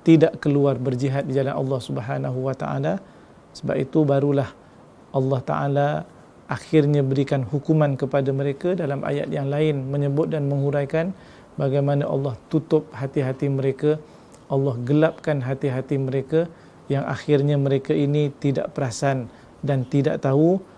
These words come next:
apakah yang akan mereka dapat. Bahkan mereka lupa segala fadilat dan ganjaran yang Allah Subhanahu wa Ta'ala berikan kepada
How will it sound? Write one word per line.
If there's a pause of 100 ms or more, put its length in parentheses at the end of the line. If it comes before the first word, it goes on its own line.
(200)
apakah (400)
yang
akan (320)
mereka
dapat. (280)
Bahkan
mereka
lupa (240)
segala
fadilat (320)
dan
ganjaran (320)
yang
Allah
Subhanahu
wa
Ta'ala (320)
berikan (320)
kepada